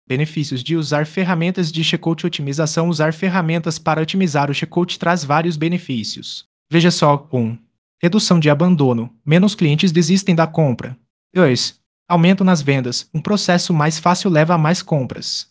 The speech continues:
Três, melhoria na experiência. Clientes satisfeitos voltam a comprar.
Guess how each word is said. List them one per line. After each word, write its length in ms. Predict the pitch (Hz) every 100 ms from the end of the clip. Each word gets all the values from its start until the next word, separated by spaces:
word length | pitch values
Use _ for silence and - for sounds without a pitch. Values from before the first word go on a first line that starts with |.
| _ _ _
Três, 420 | 196 147 - - _ _ _
melhoria 420 | 139 156 160 165
na 100 | 170
experiência. 680 | 175 - 196 151 123 - 147 _
Clientes 380 | 156 147 151 185
satisfeitos 640 | 165 - - 175 180 180
voltam 340 | 135 151 175
a 60 | 180
comprar. 600 | 185 190 160 120 104